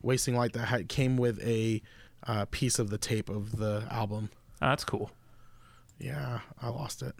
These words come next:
Speaker 1: Um, <laughs> so that sucks. But okay, okay, we gotta go. Behringer, <laughs> Behringer Wasp just came out. So it's a, a synth, a desktop sy-, synthesizer. It is very cool.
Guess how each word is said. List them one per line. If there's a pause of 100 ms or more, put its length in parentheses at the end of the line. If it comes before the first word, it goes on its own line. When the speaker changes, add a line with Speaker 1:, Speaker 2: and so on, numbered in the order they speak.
(220)
Speaker 1:
Um,
<laughs> (580)
so
that
sucks. (540)
But
okay, (300)
okay,
we
gotta
go. (460)
Behringer,
<laughs>
Behringer
Wasp (300)
just
came
out. (260)
So
it's
a, (220)
a (200)
synth,
a
desktop (520)
sy-, (180)
synthesizer. (760)
It (120)
is (160)
very
cool.